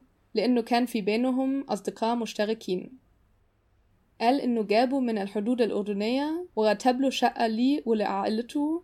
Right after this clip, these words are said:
علشان ما يكونوش مضطرين إنهم يقعدوا بمخيم اللاجئين. قال إنه أنور تعاون مع المخابرات الأردنية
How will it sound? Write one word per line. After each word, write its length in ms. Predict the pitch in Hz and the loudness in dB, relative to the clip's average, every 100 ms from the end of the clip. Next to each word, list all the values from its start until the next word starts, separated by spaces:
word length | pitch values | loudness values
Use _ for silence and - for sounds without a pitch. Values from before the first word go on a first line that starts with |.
| - | -8
علشان 420 | 202 196 196 247 233 | -2 0 2 2 2
ما 140 | 226 | 2
يكونوش 640 | 220 220 214 247 294 - | 2 0 0 2 2 0
مضطرين 500 | 226 - 208 220 262 | -6 -2 0 2 0
إنهم 480 | 220 220 247 262 262 | 0 -2 0 0 0
يقعدوا 480 | 208 208 233 262 262 | 0 0 0 0 0
بمخيم 720 | 214 208 202 214 233 247 240 | -2 -2 -2 2 2 2 2
اللاجئين. 760 | 214 202 202 208 180 170 240 240 _ - - - - - - _ _ _ 240 | 0 2 0 -2 -4 -4 -8 -18 _ -20 -20 -20 -20 -20 -20 _ _ _ 6
قال 160 | 302 | 6
إنه 280 | 285 254 220 | 6 2 0
أنور 600 | 247 233 202 233 262 285 - | 0 0 2 2 2 -2 -6
تعاون 560 | - 196 196 262 277 254 | -6 -2 2 2 2 0
مع 180 | 214 208 | 0 -2
المخابرات 600 | 208 202 202 196 208 240 | -2 -4 -2 0 0 0
الأردنية 760 | 220 208 214 208 185 180 196 | -2 -2 -2 -2 -2 -2 -6